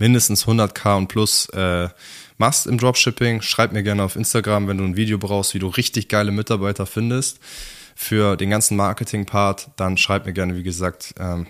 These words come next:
wir haben da schon einige Teilnehmer bei uns geholfen, die auch schon auf mehrfach <laughs> siebenstellig im, im Monat sogar schon skaliert haben mit Dropshipping und die haben ein Team aus über zwanzig plus Mitarbeitern und das geht nur mit einem richtig geilen Team.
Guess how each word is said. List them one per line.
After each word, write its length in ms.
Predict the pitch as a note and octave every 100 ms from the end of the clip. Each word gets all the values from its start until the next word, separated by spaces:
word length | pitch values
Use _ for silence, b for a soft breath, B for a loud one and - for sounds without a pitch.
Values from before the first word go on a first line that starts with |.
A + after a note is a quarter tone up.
| -
wir 100 | F#2
haben 140 | G2
da 60 | F#2+
schon 160 | -
einige 240 | G2 A2 G2+
Teilnehmer 340 | - G#2 G2+
bei 120 | F#2
uns 200 | F#2 F#2+
geholfen, 480 | - G2 G#2 - G2+ - B B -
die 120 | F#2+
auch 140 | F#2+
schon 420 | - - F#2 F#2 -
auf 380 | F2 F2 - -
mehrfach 400 | F#2+ A#2+ - F#2+
<laughs> 20 |
siebenstellig 760 | G2+ A#2 G2 A2 G2+ F#2+ - -
im, 320 | F#2+ F2+ F2
im 160 | F#2
Monat 340 | F#2 A#2+ C#3 G#2
sogar 220 | G2 F#2+
schon 180 | F2+ F#2
skaliert 440 | - F#2+ F#2 -
haben 160 | F#2+ F2+
mit 160 | F2
Dropshipping 500 | F#2+ F#2 - - A2+ B2+ B B B
und 160 | F#2+ F2 _ -
die 140 | G#2
haben 380 | G2+ G2+ G2 F#2
ein 40 |
Team 240 | F#2 G#2 F#2+
aus 160 | F#2
über 220 | G2 G2
zwanzig 400 | F#2 G2+ G2 F2+
plus 200 | - G2 G#2+
Mitarbeitern 600 | A2 G2 G2 - G#2 G#2+ B B B
und 360 | F#2+ F2+ F2+ -
das 140 | F#2
geht 160 | - F#2
nur 140 | F#2+
mit 80 | F#2
einem 100 | F2+
richtig 300 | F#2+ F#2+ -
geilen 240 | - F2+ F2
Team. 320 | - F#2+